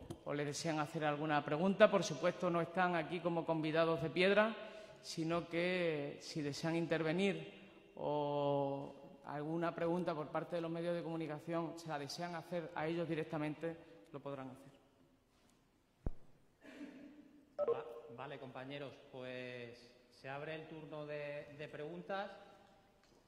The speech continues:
Speaker 2: Vamos dando un poquito de, de tiempo para que vayan conectando las cámaras, ¿vale? Sí os pediría, por favor, que a la hora de formular la pregunta, eh, digáis vuestro nombre, medio de comunicación y el resto que no habla, que por favor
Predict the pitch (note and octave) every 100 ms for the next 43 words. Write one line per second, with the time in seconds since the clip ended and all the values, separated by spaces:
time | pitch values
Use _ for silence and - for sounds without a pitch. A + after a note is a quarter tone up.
0 | _ A#2 B2 C3+ D3 D3 D3+ D3+ D3 D3+
1 | C#3+ C#3+ C3+ D3+ D#3 C#3+ C#3+ C#3 C#3 D#3+
2 | F3 C#3+ B2+ B2 B2 B2+ D3 C#3+ C#3 C#3+
3 | D3 C#3 C3+ F3+ F3 F#3+ G#3 A3 - -
4 | C#3 D#3 F#3+ - - - - - - D#3+
5 | E3+ F3+ F3+ F3 F#3 F3+ E3+ E3+ E3+ F#3+
6 | G#3+ G#3 - - C#3+ C#3 C#3 D#3 D#3+ D#3+
7 | D#3+ D3+ D#3+ D#3+ D3+ D#3+ D#3+ E3 F#3 F3+
8 | G3 G3+ - C3+ C3+ C3+ C3 B2+ C3+ D3+
9 | D3+ D3+ D#3+ D#3 F#3 G3 G3+ G3+ D#3+ D#3+
10 | E3 E3 E3+ F3 D#3+ F#3+ F#3+ A#3 A#3+ -
11 | - - - - C3+ C#3 C3+ D#3 D#3 E3+
12 | E3 D#3+ E3+ F3+ F3+ - D3 C#3+ B2+ C#3+
13 | C3+ D3